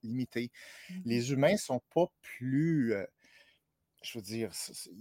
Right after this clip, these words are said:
Speaker 1: ils ont quelque chose de très, très animal, très, très basique là-dedans. C'est-à-dire,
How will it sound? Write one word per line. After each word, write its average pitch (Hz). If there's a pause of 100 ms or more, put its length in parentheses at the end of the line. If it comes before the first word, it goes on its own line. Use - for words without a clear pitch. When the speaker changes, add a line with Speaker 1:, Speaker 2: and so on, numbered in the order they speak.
(140)
Speaker 1:
ils 123
ont 120
quelque -
chose 160
de 127 (200)
très, -
très 151
animal, 131
très, 127
très 131
basique 117
là-dedans. 113
C'est-à-dire, 104